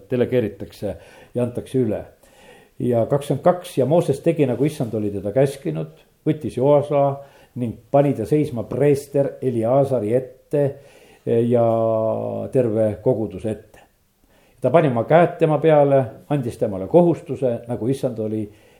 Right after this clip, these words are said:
käskinud Moosese läbi." Nii et, eh, toimub selline tema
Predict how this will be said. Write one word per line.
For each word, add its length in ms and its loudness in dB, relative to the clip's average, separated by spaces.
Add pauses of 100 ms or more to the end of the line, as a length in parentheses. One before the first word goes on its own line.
käskinud 640 -4 (140)
Moosese 560 -6 (220)
läbi." 300 -4 (460)
Nii 100 2
et, 340 2
eh, 120 6 (220)
toimub 300 2
selline 500 -2 (460)
tema 300 -2